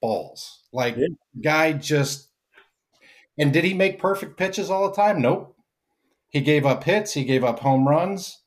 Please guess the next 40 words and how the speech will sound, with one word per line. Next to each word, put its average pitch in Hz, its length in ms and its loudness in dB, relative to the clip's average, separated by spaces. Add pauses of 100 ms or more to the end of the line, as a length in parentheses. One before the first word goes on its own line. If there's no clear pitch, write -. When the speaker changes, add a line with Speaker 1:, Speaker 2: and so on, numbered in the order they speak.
(140)
Speaker 1:
and 127 160 0
he 120 60 -2
got 147 220 0
behind 156 380 0
the 143 40 0
mound, 160 360 0
and 143 100 -2
he 123 60 -2
waited 147 300 -2
for - 80 -8
the 131 100 -4
ball 143 300 2
to 160 60 -2
come 156 220 -4
back 151 280 0
in, 160 180 -4
and 135 100 0
he 117 60 -4
got 127 220 0
up 143 160 -2
on 143 100 2
the 143 80 2
mound, 143 340 2
and 127 80 0
he's 117 140 -4
like, 113 260 -2 (160)
"Okay, 143 360 2
next 135 240 0
guy 135 200 0
in, 123 220 0
here 110 120 -4
we 123 100 -4
go." 120 240 -2 (580)
Speaker 2:
Yeah. 90 140 -20 (160)
Speaker 1:
So 160 500 0 (180)
i-, 147 120 -8 (100)
it's, - 380 -4
it's 160 200 -6
like, 165 360 -6 (480)
th-, - 120 -14